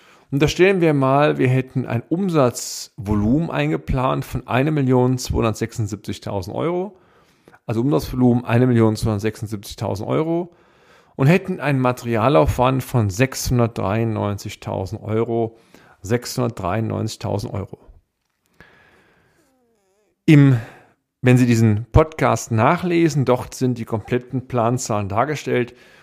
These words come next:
Und natürlich kann ich keine Planung aufstellen mit zwei Zahlen. Ich habe das hier nur verkürzt für die akustische Version. Aber wir gehen davon aus, die Planung ist solide, die Planung stimmt und wir können mit der Planung arbeiten.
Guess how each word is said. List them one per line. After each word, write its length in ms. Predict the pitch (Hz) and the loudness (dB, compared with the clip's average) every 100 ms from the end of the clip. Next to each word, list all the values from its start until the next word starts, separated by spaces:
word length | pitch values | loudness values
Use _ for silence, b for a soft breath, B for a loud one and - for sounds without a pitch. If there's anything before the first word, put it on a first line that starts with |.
| B | B
Und 80 | 120 | 2
natürlich 540 | 127 - 147 139 - | 4 6 6 4 0
kann 180 | 131 123 | -4 -4
ich 160 | 110 | -4
keine 220 | - 117 104 | -6 -6 -2
Planung 420 | - 107 127 120 | 2 4 2 2
aufstellen 480 | 117 - - 120 110 | 0 -2 -2 -2 -2
mit 100 | 101 | -4
zwei 220 | 110 98 | -2 -4
Zahlen. 460 | - 120 123 135 | -2 2 4 2
Ich 80 | 131 | -2
habe 100 | - | -6
das 180 | - 101 | -12 -12
hier 200 | - 113 | -2 0
nur 360 | 110 107 104 98 b b b b b | 4 4 2 0 b b b b b
verkürzt 680 | - 110 - 135 - - - | -8 -8 -2 -2 -2 -8 -4
für 80 | |
die 80 | 107 | -2
akustische 500 | 95 - - - 135 | -2 2 0 2 -2
Version. 600 | 123 117 113 113 110 110 - b b b b | 0 0 2 2 2 0 -6 b b b b
Aber 500 | 127 113 113 113 117 | -2 2 4 4 4
wir 120 | 123 | 4
gehen 160 | 160 170 | 4 4
davon 280 | 147 - 131 | 2 2 0
aus, 240 | 117 120 | 2 2
die 100 | 127 | 0
Planung 400 | - 120 110 113 | -4 0 2 0
ist 160 | 113 - | -2 -2
solide, 580 | 104 101 165 92 - 156 | -2 0 -2 4 4 4
die 140 | 117 | -2
Planung 580 | - 113 107 113 104 98 | 0 2 2 2 0 -4
stimmt 540 | - 156 180 185 - b b b b b | 0 0 0 -6 -16 b b b b b
und 320 | 131 123 - | 0 0 0
wir 120 | 120 | -2
können 200 | - 127 | 0 0
mit 80 | 131 | 2
der 80 | 127 | 0
Planung 360 | - 120 127 120 | 4 4 4 2
arbeiten. 580 | 101 92 85 - - | -2 -4 -8 -10 -18